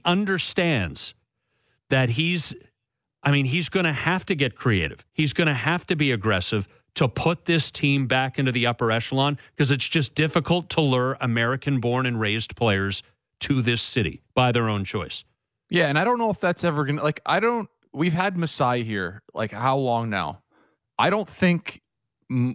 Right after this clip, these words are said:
Speaker 2: I don't think Masai is gonna be able to do that on his own. I don't think, I'm,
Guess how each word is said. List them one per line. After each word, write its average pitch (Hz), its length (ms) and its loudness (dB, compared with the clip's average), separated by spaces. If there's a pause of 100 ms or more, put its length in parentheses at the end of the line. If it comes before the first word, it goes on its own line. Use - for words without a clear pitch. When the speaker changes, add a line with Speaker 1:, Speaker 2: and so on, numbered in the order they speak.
Speaker 2:
I 123 100 2
don't 185 160 0
think - 240 -2
Masai 143 760 0
is 123 140 -2
gonna 123 200 0
be 107 220 0
able 120 200 -2
to - 120 -12
do 113 260 0
that 98 340 0
on 107 200 0
his 110 180 -2
own. 107 200 0
I 170 100 2
don't 247 140 0
think, 302 200 -4 (960)
I'm, 220 220 2